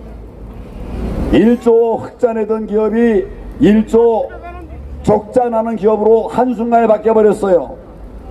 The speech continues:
그러면 원전이 나-, 한전이 나중에 어떻게 하겠습니까? 이 적자 메우려고 어떻게 하겠습니까? 전기료 올리겠죠?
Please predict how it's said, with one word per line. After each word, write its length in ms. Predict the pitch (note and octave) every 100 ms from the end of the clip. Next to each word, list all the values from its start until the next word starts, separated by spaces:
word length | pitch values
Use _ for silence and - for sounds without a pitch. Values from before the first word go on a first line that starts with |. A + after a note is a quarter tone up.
| - -
그러면 380 | - C4 C4 B3
원전이 440 | A#3+ A#3+ A#3+ A#3
나-, 200 | A3+ G#3+ G#3+ -
한전이 420 | - A3+ B3 A#3 A3+
나중에 300 | G#3+ G#3+ G#3
어떻게 180 | - A3
하겠습니까? 760 | G#3 G3 G#3 G3+ G3 G3+ D#3 - E4+ - - - - - G#3+ C4
이 100 | A#3+ A#3
적자 300 | A3+ A3 A#3+
메우려고 680 | A#3 A#3 A#3+ A3+ B3 B3 F3
어떻게 200 | G3+ G#3+
하겠습니까? 840 | A#3+ A#3 A#3 A#3 A#3 A#3+ G3+ D3+ - - - - - - - - -
전기료 540 | - B3 B3 B3 B3
올리겠죠? 800 | A3 A#3+ B3+ A#3+ C4 C#4+ G#3+ D3+